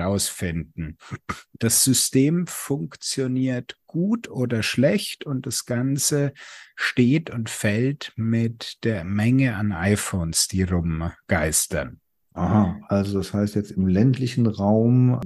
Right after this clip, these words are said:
Speaker 2: wenn man so ganz weit unterwegs ist, in anderen fer-, fernen Ländern vielleicht, wo die I-O-S-Systeme nicht ganz so verbreitet sind, halt, äh, dann, äh, stößt sie an seine Grenzen.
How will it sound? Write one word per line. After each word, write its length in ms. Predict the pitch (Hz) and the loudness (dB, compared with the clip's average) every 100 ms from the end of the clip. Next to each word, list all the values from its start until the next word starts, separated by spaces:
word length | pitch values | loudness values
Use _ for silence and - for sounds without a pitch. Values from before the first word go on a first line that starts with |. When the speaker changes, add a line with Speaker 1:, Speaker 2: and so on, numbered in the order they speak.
| - | -2
Speaker 2:
wenn 100 | 104 | 2
man 100 | 104 | 2
so 320 | 101 90 92 | 0 -2 -2
ganz 300 | 98 104 - | -2 -2 0
weit 180 | 104 104 | 0 2
unterwegs 560 | 107 107 98 131 - | 2 2 2 0 -2
ist, 300 | - 123 120 | -4 -2 0
in 180 | 107 113 | 0 2
anderen 300 | 104 104 101 | 4 4 4
fer-, 360 | - 104 107 - | -2 0 0 0
fernen 380 | - 123 123 | 2 6 6
Ländern 360 | 95 131 127 123 | 6 6 6 6
vielleicht, 720 | 123 110 - 120 - - - _ - - _ | 4 2 2 0 -2 -12 -18 _ -20 -18 _
wo 120 | 110 98 | -2 0
die 340 | 107 101 104 - - - | 4 4 4 -12 -20 -2
I-O-S-Systeme 840 | 110 113 104 110 - - 117 104 | 4 6 6 2 0 0 2 4
nicht 200 | 101 98 | 4 2
ganz 220 | 98 104 104 | 0 -2 -2
so 80 | |
verbreitet 640 | 104 101 98 101 120 120 - | 0 0 2 4 2 2 -6
sind, 420 | - 107 110 104 | 2 4 4 2
halt, 360 | 101 104 101 | 0 0 -2
äh, 320 | - 101 101 98 | -2 2 2 0
dann, 520 | 104 101 98 101 101 | 0 2 2 2 0
äh, 180 | 104 107 | -2 -2
stößt 300 | - 110 - | -4 -6 -4
sie 160 | 104 107 | -2 0
an 100 | 107 | 2
seine 220 | 113 120 | 0 2
Grenzen. 580 | 107 98 90 85 85 | 2 2 0 -4 -6